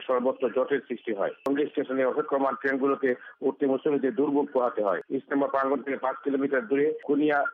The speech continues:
তারগাছ এলাকায় বালুর মাঠ থেকে বোমার মতো দেখতে বস্তু উদ্ধার করা হলেও পরে তাতে কোনো বিস্ফোরক পাওয়া যায়নি।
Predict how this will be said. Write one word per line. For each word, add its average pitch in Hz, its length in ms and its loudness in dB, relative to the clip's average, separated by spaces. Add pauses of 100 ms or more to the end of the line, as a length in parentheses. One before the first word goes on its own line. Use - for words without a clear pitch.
(140)
তারগাছ 139 420 0
এলাকায় 131 460 0 (240)
বালুর 139 260 2
মাঠ 131 240 2
থেকে 131 160 0
বোমার 127 320 2
মতো 120 200 0
দেখতে 131 320 -2
বস্তু 120 460 0
উদ্ধার 123 260 0
করা 110 160 2
হলেও 110 300 2 (220)
পরে 135 180 2
তাতে 135 260 0
কোনো 123 200 2
বিস্ফোরক 120 460 -2
পাওয়া 113 200 2
যায়নি। 95 340 -2